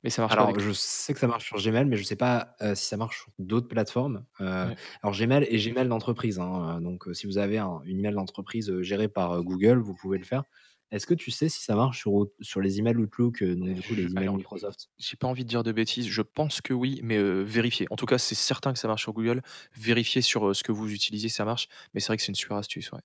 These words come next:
Speaker 2: Donc heu, en gros, si tu veux savoir qui a, entre guillemets, « utilisé » ton adresse mail, voilà et en plus, du
Speaker 1: Ah.
Speaker 2: coup, heu, pour les recherches automatisées de mots de passe dans les bases de données, c'est vrai
Speaker 1: C'est ça.
Speaker 2: que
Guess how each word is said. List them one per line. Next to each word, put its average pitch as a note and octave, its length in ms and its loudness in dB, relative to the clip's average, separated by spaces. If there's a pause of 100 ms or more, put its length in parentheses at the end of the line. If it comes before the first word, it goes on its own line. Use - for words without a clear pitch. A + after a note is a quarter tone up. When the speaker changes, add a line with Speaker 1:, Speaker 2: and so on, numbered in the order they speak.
(760)
Speaker 2:
Donc G2 300 -4
heu, F#2 260 4
en F2+ 100 4
gros, A#2 160 6
si B2+ 120 0
tu G#2 140 0
veux A2 80 4
savoir A#2 340 2
qui D3 380 6
a, A2+ 80 6
entre G#2+ 200 0
guillemets, « A2+ 240 0
utilisé » A2+ 360 0
ton G#2+ 160 -4
adresse F#2+ 340 2
mail, A2+ 280 2 (360)
voilà E2+ 200 -2 (340)
et G2+ 60 -4
en G2+ 80 -4
plus, C#3 240 0
du A2+ 120 -4 (100)
Speaker 1:
Ah. C#3 120 6
Speaker 2:
coup, C#3+ 120 6
heu, G#2+ 180 4 (180)
pour A2+ 160 -8
les G#2+ 80 -2
recherches B2+ 300 -2
automatisées A2+ 540 0
de A2 60 0
mots G#2+ 120 2
de G2+ 60 -4
passe A#2 240 0
dans G#2+ 120 -2
les G2 100 0
bases G2+ 160 0
de G2+ 100 -2
données, G2+ 300 -2
c'est G#2 140 -4
vrai G#2+ 140 -2
Speaker 1:
C'est - 80 -10
ça. F2+ 180 2
Speaker 2:
que E2+ 380 -2